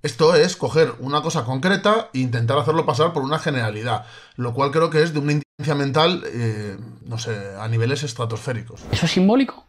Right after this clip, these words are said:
Speaker 2: Joder, que te pegan un puñetazo no es muy simbólico, es bastante material.
Speaker 1: Bueno, pues a ver qué dices tú en el juicio ese que tienes, ¿eh?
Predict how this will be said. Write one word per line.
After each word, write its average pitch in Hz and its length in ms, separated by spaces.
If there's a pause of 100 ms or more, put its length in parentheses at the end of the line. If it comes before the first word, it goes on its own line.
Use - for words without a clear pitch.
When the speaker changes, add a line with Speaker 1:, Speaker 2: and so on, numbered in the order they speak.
(120)
Speaker 2:
Joder, 85 220
que - 80
te 98 100
pegan 90 220
un 90 120
puñetazo 98 440
no 208 80
es 175 60
muy 101 240
simbólico, 113 380
es 110 40
bastante 147 240
material. 165 460 (420)
Speaker 1:
Bueno, 170 160
pues 151 100
a 135 60
ver 139 80
qué 147 80
dices 147 220
tú 156 80
en 147 80
el 143 80
juicio 147 240
ese 143 120
que 139 80
tienes, 151 360
¿eh? 214 280